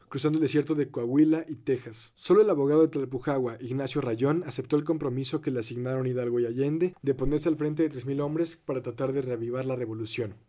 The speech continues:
El dieciséis de marzo, Rayón marchó al sur y Allende al norte. El contingente de este último estaba formado por una avanzada de setenta y cinco hombres y catorce vehículos en los que viajaban los principales jefes y muchas mujeres que llevaban para su disfrute.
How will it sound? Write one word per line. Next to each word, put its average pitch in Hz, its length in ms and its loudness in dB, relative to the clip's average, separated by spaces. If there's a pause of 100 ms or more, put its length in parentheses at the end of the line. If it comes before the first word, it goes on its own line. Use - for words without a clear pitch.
(120)
El 143 100 -2
dieciséis 151 360 6
de 170 80 6
marzo, 170 360 2
Rayón 156 300 4
marchó 156 300 2
al 143 80 0
sur 170 340 6
y 160 80 0
Allende 147 380 2
al 143 120 0
norte. 143 460 -4 (280)
El 139 100 -4
contingente 156 580 4
de 170 60 8
este 165 160 4
último 180 340 8
estaba 156 260 2
formado 147 460 -2
por 139 120 2
una 143 160 0
avanzada 135 400 -2
de 127 80 0
setenta 123 320 -10
y 117 60 -2
cinco 123 420 -6
hombres 160 440 0 (140)
y 160 120 2
catorce 165 460 2
vehículos 160 460 4
en 151 40 0
los 131 120 -4
que 135 100 0
viajaban 135 380 -2
los 135 100 -4
principales 127 540 -4
jefes 160 460 2
y 151 60 0
muchas 143 280 0
mujeres 147 400 0
que - 80 -10
llevaban 131 240 0
para 131 160 -4
su 120 120 -8
disfrute. 127 520 -8